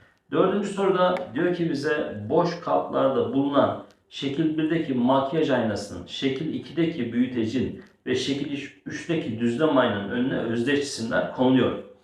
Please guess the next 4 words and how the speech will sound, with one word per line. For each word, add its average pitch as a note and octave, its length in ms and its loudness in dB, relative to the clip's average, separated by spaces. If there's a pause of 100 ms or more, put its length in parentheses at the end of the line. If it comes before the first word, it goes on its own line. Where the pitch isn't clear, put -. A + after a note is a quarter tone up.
(420)
Kaplar F#3 500 4
tamamen F#3+ 400 4
suyla E3 400 0
doldurulduğunda A#2+ 920 0